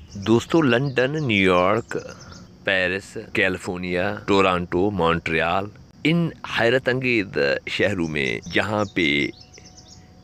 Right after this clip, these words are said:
हम इनका नाम लेंगे तो लोग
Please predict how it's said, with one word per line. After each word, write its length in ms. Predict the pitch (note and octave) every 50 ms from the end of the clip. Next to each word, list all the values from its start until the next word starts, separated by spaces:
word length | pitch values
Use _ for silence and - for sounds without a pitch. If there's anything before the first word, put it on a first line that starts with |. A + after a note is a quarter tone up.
| - -
हम 180 | - G2+ A2 G#2+
इनका 240 | G2+ G2 F#2+ G2+ F#2
नाम 380 | F#2 F#2 F#2 G2 G#2+ A#2 A2+ G2+
लेंगे 580 | F#2 F2+ F2+ F2 E2 D#2+ D#2 D2 C#2+ C#2 A#1 - - - - -
तो 60 | G2+ F#2+
लोग 520 | F#2 F#2 G#2 G#2+ A2 G#2+ G2+ F2+ D#2 C#2+